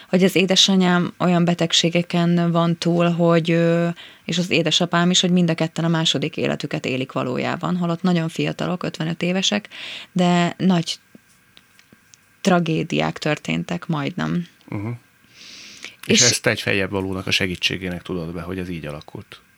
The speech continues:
Speaker 1: Ö, én, én, én tudom, és azt is tudom, hogy, hogy az anyukám mennyit imádkozik, és nagyon fontos, hogy neked legyen, neked, neked legyen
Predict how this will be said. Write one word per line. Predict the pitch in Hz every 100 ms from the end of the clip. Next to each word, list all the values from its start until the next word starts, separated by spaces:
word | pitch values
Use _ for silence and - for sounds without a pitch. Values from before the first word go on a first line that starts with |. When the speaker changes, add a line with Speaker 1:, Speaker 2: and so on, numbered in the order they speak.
| _ _ _ -
Speaker 1:
Ö, | 202 202 208
én, | 220 220 -
én, | 220 220 -
én | 226 220
tudom, | 226 190 175 180
és | 196 208
azt | 196 190
is | -
tudom, | 185 190 190
hogy, | 190 185 -
hogy | 175 185
az | 180
anyukám | 175 175 180 180
mennyit | 180 170 170
imádkozik, | 151 151 151 - 160 175 - -
és | - 214
nagyon | 247 214
fontos, | 180 196 202 -
hogy | 214
neked | 233 214 185 165
legyen, | 175 165 170 170 175 -
neked, | 196 202 196 -
neked | 214 214 185 175
legyen | 165 165 165 175 175